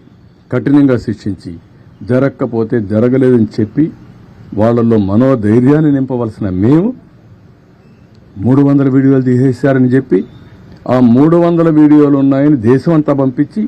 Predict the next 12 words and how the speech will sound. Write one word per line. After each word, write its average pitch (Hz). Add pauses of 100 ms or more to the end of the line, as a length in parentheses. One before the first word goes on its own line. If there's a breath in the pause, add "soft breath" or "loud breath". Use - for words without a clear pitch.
(880)
డిగ్నిఫైడ్‌గా 160 (160)
ఉండే 147 (960)
ఇన్‌ఫ్లుయెన్సర్ 190
దగ్గర 156
కూడా 143
పెట్టిస్తారా 107
మీరు? 87 (1400)
ఏమనుకుంటున్నారు 165
మీరు? 80 (1500)
ఒళ్ళు 110 (100)
దగ్గర 110
పెట్టుకోవాలా. 90